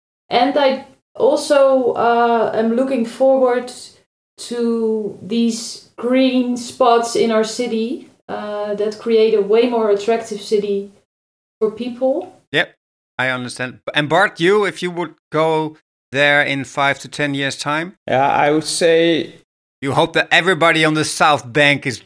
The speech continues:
Speaker 2: driving on their bike.
Speaker 3: I, I think we still have some, some big barriers in our city. So, um,
Speaker 2: Such as?
Speaker 3: Such as, um, the highway A, A twintig in the,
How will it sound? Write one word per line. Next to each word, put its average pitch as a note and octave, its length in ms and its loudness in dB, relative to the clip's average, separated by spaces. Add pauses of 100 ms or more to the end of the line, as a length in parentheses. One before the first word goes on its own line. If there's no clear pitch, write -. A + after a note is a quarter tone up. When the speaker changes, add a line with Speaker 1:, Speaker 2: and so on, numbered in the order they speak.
(120)
Speaker 2:
driving C#3+ 400 2
on C3 260 -2
their B2 160 0
bike. F#3+ 320 4
Speaker 3:
I, F3+ 520 0
I F#3 40 2
think G3+ 260 0
we G3+ 60 0
still G3+ 300 0
have F3+ 200 2
some, D#3 460 0
some D3 420 -2
big C#3 320 -2
barriers B2 540 2
in A2+ 200 -2
our G#2 220 2
city. G2+ 380 -6
So, A2 800 -2
um, A2 760 -4
Speaker 2:
Such - 360 -4
as? D#3 280 -2 (120)
Speaker 3:
Such C3+ 280 0
as, - 480 2
um, A#2 880 0
the A#2+ 200 -2
highway B2+ 560 4
A, B2 500 0 (280)
A A#2+ 280 4
twintig C#3 600 -2
in B2 120 0
the, A#2 440 2